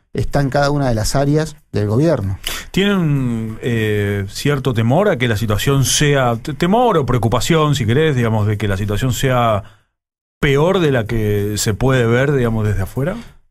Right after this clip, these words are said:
Speaker 1: Mirá, está claro que los gobiernos locales, este, vamos a tener que, este, vos tenés hoy muy fuerte, muy comprometido, este, las partidas en lo que tiene que ver la recolección, los sueldos,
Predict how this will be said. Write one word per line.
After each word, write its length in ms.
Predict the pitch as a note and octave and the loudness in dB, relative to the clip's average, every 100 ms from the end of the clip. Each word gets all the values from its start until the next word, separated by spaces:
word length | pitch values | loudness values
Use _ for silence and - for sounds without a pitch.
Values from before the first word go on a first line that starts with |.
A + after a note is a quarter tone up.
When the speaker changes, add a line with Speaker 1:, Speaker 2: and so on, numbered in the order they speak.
| - | -2
Speaker 1:
Mirá, 400 | E3 F#3+ - - _ _ | 2 2 0 -4 _ _
está 300 | - - G3 | -2 0 0
claro 320 | G#3 A3 A3 | 2 2 2
que 120 | D3+ | 2
los 120 | C#3+ C3+ | 2 4
gobiernos 520 | C3+ D#3 E3+ D#3 C#3 | 2 2 2 2 4
locales, 1040 | A#2+ A#2+ A#2 D3+ F3+ F3+ E3 C3+ A2+ G2 - | 4 2 2 0 2 2 2 2 0 -2 -4
este, 360 | B2 - - A2+ | -4 -4 -2 0
vamos 320 | C3 C3 C3 | 2 0 -2
a 60 | |
tener 360 | A#2 B2+ D3+ D3 | -2 -2 -2 -2
que, 440 | D3 E3 D3 E3 D#3 _ _ _ _ | -2 0 2 0 -4 _ _ _ _
este, 340 | - G2+ - A#2 | -12 -10 -4 0
vos 220 | D#3 D3+ | 0 0
tenés 360 | D3+ F3 D#3 - | 0 0 -2 -2
hoy 220 | D#3 D3+ | -2 0
muy 240 | D3 E3 | 2 0
fuerte, 400 | D3+ F3+ D#3+ C3 | 0 -2 -2 -2
muy 180 | C3 D#3+ | 0 -2
comprometido, 880 | E3 D#3 C3+ B2+ A#2+ D3+ E3 F#3+ F#3+ - _ _ | -2 -2 -2 -2 -2 0 2 0 -2 -8 _ _
este, 840 | G2+ G#2 - - G#2+ G#2 G#2 G2+ - - | -6 -6 -6 -4 -2 -2 -6 -8 -10 -6
las 220 | C#3 A2 | -4 -2
partidas 680 | - A#2+ A#2 D#3 F#3 F3 C3 | -2 -2 0 2 2 0 -2
en 80 | A2 | -4
lo 80 | |
que 80 | G#2 | -4
tiene 220 | G#2+ C3 | -2 -2
que 140 | A#2 A#2+ | 0 0
ver 260 | C3 C#3 C3+ - - | 0 -2 -6 -14 -6
la 120 | A#2+ | -4
recolección, 880 | A#2 G#2+ G#2+ G#2+ - D3 D3 C#3+ A#2+ | -2 -2 -2 -2 0 2 4 2 0
los 140 | G2 | -4
sueldos, 520 | - D3 D3+ D#3 F#3 | 0 2 2 2 0